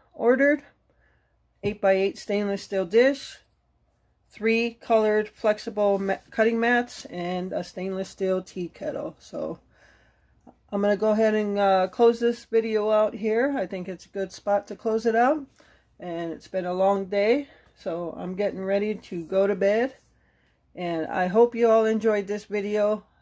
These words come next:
Thank you so much for taking time out of your day to watch this video. Um, I really enjoyed making this video as well as all my other videos. So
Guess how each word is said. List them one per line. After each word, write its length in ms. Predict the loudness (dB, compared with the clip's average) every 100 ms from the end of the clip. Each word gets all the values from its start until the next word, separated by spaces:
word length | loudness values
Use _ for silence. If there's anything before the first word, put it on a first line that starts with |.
| _
Thank 180 | -8 -8
you 80 | -8
so 180 | 0 2
much 300 | 2 0 -2
for 120 | -8
taking 340 | -4 -6 -6
time 260 | -2 0 2
out 160 | 2 0
of 40 |
your 120 | -2
day 200 | -2 -2
to 120 | -2
watch 320 | 0 0 0 -10
this 220 | -12 -8
video. 580 | -4 -2 0 0 -2 -4 _ _ _ _ -8
Um, 320 | -4 -2 -4
I 120 | -4
really 320 | 0 2 4 2
enjoyed 420 | 2 0 0 0
making 380 | -2 -2 -2 -4
this 180 | -4
video 420 | -4 -2 0 2 0
as 160 | -2
well 240 | -4 -2 0
as 160 | 0
all 160 | 0 0
my 220 | 0 2
other 260 | 2 2 -4
videos. 640 | -4 -2 0 0 -4 -12 _ _ _ _ _
So 460 | -2 -2 -2 -6